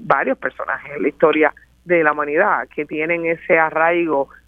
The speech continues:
¿verdad? De convertirse en culto, de, de ese seguimiento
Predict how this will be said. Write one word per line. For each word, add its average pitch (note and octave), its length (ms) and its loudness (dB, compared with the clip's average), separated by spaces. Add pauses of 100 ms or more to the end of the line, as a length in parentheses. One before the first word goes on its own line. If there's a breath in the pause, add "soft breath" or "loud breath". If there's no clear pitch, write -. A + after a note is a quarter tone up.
(180)
¿verdad? D#3+ 300 2
De A3+ 80 -8
convertirse D#3 560 -6
en F#3 100 -2
culto, G3+ 640 2
de, C#3+ 300 0
de C#3+ 220 2
ese F3+ 180 -4
seguimiento F3+ 1040 2